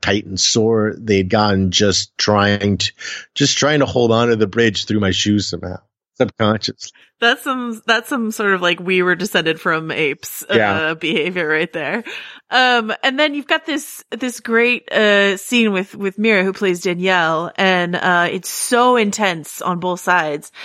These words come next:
Speaker 2: I was wondering if you can, I know it's, like, so long ago, but if you can recall any sort of prep, uh, that you guys did, did for that scene, uh, together, or if you just came at it, you know.
Speaker 1: I, I don't, not too mu-, I think we,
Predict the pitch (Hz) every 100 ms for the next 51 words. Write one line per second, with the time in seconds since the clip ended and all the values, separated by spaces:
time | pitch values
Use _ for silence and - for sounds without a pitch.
0 | - - 208 214 226 214 190 214 190 214
1 | 196 185 190 196 180 - 175 170 - 190
2 | 170 175 165 160 160 196 185 196 170 -
3 | 170 170 180 170 165 175 160 156 - -
4 | - - _ - - 208 - - - _
5 | 202 185 175 170 165 160 - 180 180 165
6 | - 170 160 151 _ _ 180 165 165 170
7 | 151 - 160 160 165 175 - - 175 165
8 | 165 - 190 185 165 160 165 170 190 170
9 | - 196 170 170 160 156 - - - -
10 | - - - 185 175 151 165 - - 151
11 | - 135 135 170 160 160 156 156 165 -
12 | 131 180 160 139